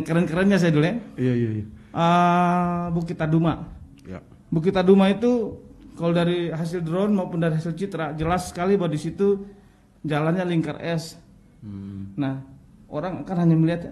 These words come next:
Speaker 1: jalannya melingkar.
Speaker 2: Iya, betul,
Speaker 1: Tapi
Speaker 2: betul.
Speaker 1: secara geologi, ini adalah satu pesan yang sangat jelas, sangat detail,
Speaker 2: Hmm.
Speaker 1: bahwa Ternate dikontrol penuh oleh tektonik. Ini struktur.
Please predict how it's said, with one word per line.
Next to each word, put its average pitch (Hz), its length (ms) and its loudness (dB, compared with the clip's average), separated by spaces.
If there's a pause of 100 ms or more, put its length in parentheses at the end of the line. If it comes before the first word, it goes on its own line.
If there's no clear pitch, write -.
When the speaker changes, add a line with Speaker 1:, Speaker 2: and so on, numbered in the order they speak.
(120)
Speaker 1:
jalannya 147 420 -2
melingkar. 151 680 -2
Speaker 2:
Iya, 101 200 -12
betul, - 80 -12
Speaker 1:
Tapi - 160 -2
Speaker 2:
betul. 170 80 -6
Speaker 1:
secara 170 260 0
geologi, 170 500 6 (200)
ini 196 180 2
adalah 175 260 0
satu 170 220 -4
pesan 180 460 -4
yang 156 180 4
sangat 156 320 -2
jelas, 139 320 -4
sangat 139 240 -2
detail, 156 400 0
Speaker 2:
Hmm. 110 500 -12
Speaker 1:
bahwa 147 280 2 (300)
Ternate 147 480 0
dikontrol 165 520 0
penuh 160 260 2
oleh 143 160 0
tektonik. 127 480 -4
Ini 170 160 -2
struktur. 139 520 -4